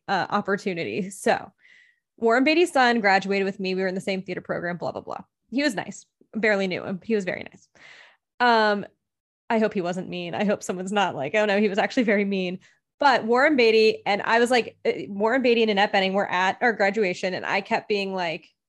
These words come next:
when we had the, like, outdoor reception afterwards, I would just kind of, like, eye them. I was, like, clocking. I was like, "Wow, that's crazy." Those were probably, like, the most famous people I've ever been, like, near.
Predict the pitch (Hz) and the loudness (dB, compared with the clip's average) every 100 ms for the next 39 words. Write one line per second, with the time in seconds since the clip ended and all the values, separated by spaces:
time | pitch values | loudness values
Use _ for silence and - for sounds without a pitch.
0 | _ _ _ 233 233 220 226 220 196 190 | _ _ _ -2 0 2 0 0 -2 -2
1 | 190 185 190 185 208 196 185 190 - 170 | -4 -2 -2 -2 -4 -4 -4 -6 -6 -6
2 | - 226 226 226 - 240 233 233 226 180 | -4 -4 -2 -4 -4 -4 -2 -2 -2 -4
3 | 202 - 202 190 - - 175 175 196 208 | -4 -8 -8 -6 -6 -4 -2 -2 -2 -2
4 | 208 185 185 - _ 180 180 180 175 190 | -2 -4 -4 -8 _ -4 -4 -4 -12 -12
5 | - 196 175 170 226 - - 202 190 196 | -14 -12 -10 -8 -10 -12 -8 -2 -2 0
6 | 185 175 202 254 277 254 240 240 208 196 | -2 -2 -2 0 0 2 0 0 -2 -2
7 | - 202 185 - 190 - 185 185 185 190 | -2 -2 -4 -6 -6 -2 -2 0 0 -2
8 | 185 175 113 190 185 180 180 233 277 | -4 -6 -8 -8 -8 -6 -4 -4 -4